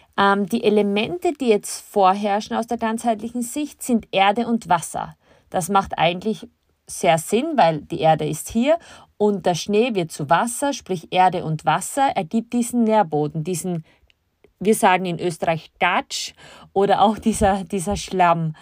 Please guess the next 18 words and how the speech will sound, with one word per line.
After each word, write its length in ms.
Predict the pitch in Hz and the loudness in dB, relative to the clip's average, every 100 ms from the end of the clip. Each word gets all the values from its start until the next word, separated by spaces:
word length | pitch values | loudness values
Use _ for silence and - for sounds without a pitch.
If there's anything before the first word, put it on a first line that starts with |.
| - - - - | -18 -20 -14 -6
ähm, 160 | 165 | -4
vielleicht 440 | 160 165 156 165 - | -2 0 0 0 -6
auf 140 | 160 | -8
Deutsch. 460 | - 151 151 160 - | -4 -2 -2 -4 -4
Also 240 | 180 170 | -4 -4
quasi 440 | 175 226 254 262 - | -2 2 2 -2 -4
ein 220 | 180 170 | -4 -2
Nährboden, 920 | 202 254 240 269 269 269 262 269 247 - - - _ | 0 0 0 -2 -2 -2 -6 -10 -14 -20 -20 -20 _
ähm, 580 | 208 202 196 196 202 220 - | -2 0 2 0 -4 -10 -4
aus 320 | 170 165 - | -2 -2 -2
Wasser 640 | 190 208 240 - 220 202 - - | 0 0 0 0 2 2 0 -6
und 600 | 170 170 165 160 156 - | -6 -4 -2 -4 -6 -8
Erde, 760 | - 202 226 254 247 254 262 262 - _ _ _ _ _ _ - - - - | -2 2 2 2 0 -2 -2 -4 -10 _ _ _ _ _ _ -20 -20 -20 -2
der 320 | 190 190 208 | 4 6 4
quasi 640 | 214 - 180 185 180 180 165 | 2 0 0 0 -4 -8 -4
bereit 460 | 165 170 196 202 | -2 0 0 -4
dafür 320 | 202 - 175 | -10 -8 -10
ist, 340 | - 185 185 | -4 -6 -6